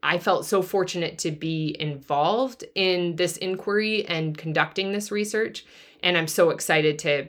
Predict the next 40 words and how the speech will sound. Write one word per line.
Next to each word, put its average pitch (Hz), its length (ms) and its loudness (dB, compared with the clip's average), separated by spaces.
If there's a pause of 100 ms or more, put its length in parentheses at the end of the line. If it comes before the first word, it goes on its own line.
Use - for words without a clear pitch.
bring 151 240 0
it 139 240 -2
to 143 280 -8
the 151 120 -6
dao 147 280 4
ecosystem 151 720 -4
where 151 120 -4
I 139 100 -4
think 143 280 -10
it, - 360 -6 (240)
it 156 120 -8
just 156 180 -4
has 147 180 -2
so 160 200 0
many 143 260 -2
implications. 151 840 -6 (540)
And 175 160 -2
so 165 180 4
what 180 240 4
I'd 190 220 4
share, 339 340 4
though, 165 380 6
is 170 160 0
far 185 240 6
more 269 200 0
practical. 160 640 0
That's, 160 260 -2
like, 180 200 2
the 180 100 0
geeky 165 680 -6
academic 160 600 0
stuff - 320 -2
that 151 220 -4
I'm 156 360 0
nerding 160 460 0
out 151 140 0
about 151 300 0
all 156 180 2
the 156 80 0
time. 175 440 2